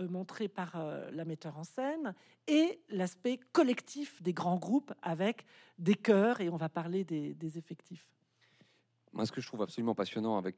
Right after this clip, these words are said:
Speaker 2: cette pièce, c'est que il y a, il y a beaucoup de choses qui pourraient la rattacher à une passion de Bach. C'est-à-dire, effectivement, cette alternance permanente entre le nous et le je, entre la parole collective et la parole individuelle,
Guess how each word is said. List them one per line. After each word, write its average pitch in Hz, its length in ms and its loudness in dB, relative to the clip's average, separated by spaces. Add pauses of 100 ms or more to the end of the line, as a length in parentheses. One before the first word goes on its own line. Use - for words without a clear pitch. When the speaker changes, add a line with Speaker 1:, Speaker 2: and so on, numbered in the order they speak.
Speaker 2:
cette - 260 -20
pièce, 165 240 -2
c'est - 200 -12
que 107 220 -8 (440)
il 107 60 -4
y 110 40 -6
a, - 80 -12
il 107 60 -6
y 120 40 2
a - 20 -2
beaucoup 147 200 -4
de - 40 -6
choses 202 120 -2
qui - 100 -10
pourraient 127 220 0
la 110 80 6
rattacher 110 400 0
à - 20 2
une 110 140 -2
passion - 280 -6
de 113 100 -2
Bach. 98 360 -2 (560)
C'est-à-dire, 104 400 -4
effectivement, 147 760 -4
cette - 220 -8
alternance 110 520 -4
permanente 123 760 -4
entre 113 360 -6
le 110 140 2
nous 160 260 4
et 139 60 4
le 123 120 6
je, 104 320 4 (400)
entre - 280 -6
la 95 80 0
parole 135 340 6
collective 123 600 -6
et 117 40 -4
la 95 100 -4
parole 135 360 2
individuelle, 107 760 -6